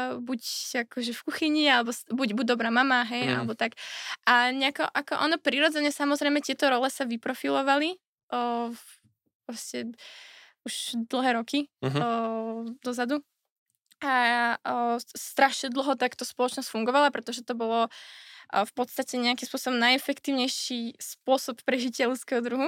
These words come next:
Speaker 2: Mhm.
Speaker 1: A tým, že teda ten muž bol silnejší, tak teda riešil, o, v potravu, riešil rôzne iné veci a tá žena práve bola, o, rodička,
Speaker 2: Mhm.
Speaker 1: a toho dieťaťa a starala sa o tú domácnosť detí. Čiže naozaj, akože je to absolútne prirodzené, že to tak bolo.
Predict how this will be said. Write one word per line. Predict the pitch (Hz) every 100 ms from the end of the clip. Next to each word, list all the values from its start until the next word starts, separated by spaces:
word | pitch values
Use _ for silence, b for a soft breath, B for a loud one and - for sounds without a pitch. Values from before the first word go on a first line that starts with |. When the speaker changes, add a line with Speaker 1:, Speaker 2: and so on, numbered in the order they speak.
| -
Speaker 2:
Mhm. | 143 139 B B B B B _
Speaker 1:
A | 254 240 233 226 226 226 226 - -
tým, | - 247
že | 233
teda | - 233
ten | 233 233
muž | 233
bol | 233
silnejší, | 233 233 233 240 254
tak | 240 233
teda | - 233
riešil, | 226 247 - 247
o, | 226 220 226 220 220 214
v | - -
potravu, | - 226 233 233 233
riešil | 226 233 247 233
rôzne | 226 254
iné | 233 233
veci | 240 - 269 226
a | 226
tá | 240
žena | 226 226 233
práve | 220
bola, | 226 226 226 214 -
o, | - - - _ _
rodička, | 233 202 247 240 - 247 254 B B B
Speaker 2:
Mhm. | 131
Speaker 1:
a | 233 254
toho | 247
dieťaťa | 262 240 247 240
a | 233
starala | - 233 233
sa | -
o | 233
tú |
domácnosť | 233 226 233 233
detí. | 254 226
Čiže | 240 247 269
naozaj, | 262 262 269 -
akože | 269 262 - - -
je | 220
to | -
absolútne | - 302 294
prirodzené, | 247 277 254 233
že | 247
to | 247
tak | 240
bolo. | 254